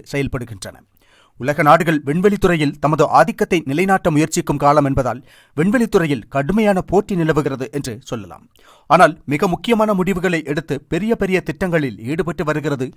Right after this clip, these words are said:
இந்தியாவின் பெருமைக்குரிய இஸ்ரோ. இந்தியா உலகமே வியக்கும் விதத்தில் மிக குறைவான செலவில் மிகவும் வெற்றிகரமாக பல்வேறு திட்டங்களை செயல்படுத்தி வருகிறது.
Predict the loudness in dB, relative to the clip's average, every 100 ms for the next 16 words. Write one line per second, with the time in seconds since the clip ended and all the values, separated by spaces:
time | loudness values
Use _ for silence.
0 | -20 _ -2 0 2 2 2 0 0 0
1 | -2 -4 -4 -8 -12 -12 -16 -20 _ _
2 | _ -10 -2 4 4 2 -4 -2 2 2
3 | 4 2 0 0 -2 -2 -4 -4 -6 -6
4 | -2 0 2 2 2 0 -2 -4 -8 _
5 | _ -4 2 2 2 -2 -8 -4 0 2
6 | 2 0 -2 -2 0 -2 -2 -6 -2 0
7 | -2 -4 -4 -2 -2 -6 -8 -10 -12 -16
8 | -18